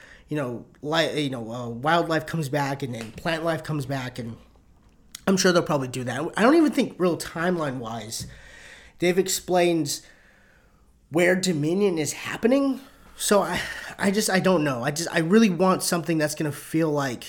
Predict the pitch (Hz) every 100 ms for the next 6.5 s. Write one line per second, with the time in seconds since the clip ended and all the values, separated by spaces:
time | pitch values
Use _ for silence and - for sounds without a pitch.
0 | - - _ _ _ _ _ _ _ _
1 | _ _ - 170 170 208 208 226 - -
2 | - 190 151 131 - - - - 196 190
3 | 214 208 - - - - - _ - 226
4 | 147 190 220 233 220 185 185 170 - -
5 | 175 185 175 165 170 165 156 135 147 151
6 | 151 147 139 131 127